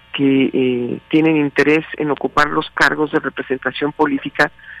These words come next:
puedan, eh, acceder a, eh, las candidaturas para, eh, ponerse a, eh, eh, la competencia, eh, por esos espacios. Y en ese sentido, eh, resolver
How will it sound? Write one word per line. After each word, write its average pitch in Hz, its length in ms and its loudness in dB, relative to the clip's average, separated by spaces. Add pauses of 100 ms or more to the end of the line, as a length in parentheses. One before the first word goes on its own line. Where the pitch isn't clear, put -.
(400)
puedan, 175 600 2
eh, 131 340 -6
acceder 151 640 0 (140)
a, 135 280 2 (120)
eh, 127 340 -10 (140)
las 127 200 -8
candidaturas 131 760 0 (120)
para, 131 360 2 (480)
eh, 127 260 2
ponerse 147 760 4
a, 143 400 2
eh, 139 540 -6
eh, 107 380 0 (760)
la 143 160 4
competencia, 143 1040 2
eh, 139 320 -6 (100)
por 143 160 2
esos 143 280 -6
espacios. - 580 -4 (580)
Y 185 420 4
en 143 180 4
ese 147 180 0
sentido, 160 720 0
eh, 123 460 2 (360)
resolver 147 880 2